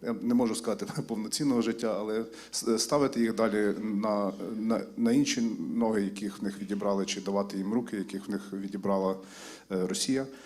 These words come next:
Е, і таким чином ми можемо, е, служити цим людям. Е, і вони зібралися,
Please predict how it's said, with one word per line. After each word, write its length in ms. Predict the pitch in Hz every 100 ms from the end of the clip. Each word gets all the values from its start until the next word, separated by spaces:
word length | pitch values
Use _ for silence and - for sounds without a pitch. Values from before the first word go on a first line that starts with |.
| - - - -
Е, 220 | 113 110
і 160 | 107 107
таким 480 | 101 104 110 120 113
чином 300 | - 117 107
ми 160 | 104
можемо, 460 | 104 104 104 104 104 - -
е, 240 | 107 101 98 - - -
служити 440 | - 117 120 117
цим 240 | 101 98 92
людям. 240 | 85 85 - - - - -
Е, 160 | 101
і 180 | 90 104
вони 220 | 101 110
зібралися, 680 | 110 113 139 139 135 131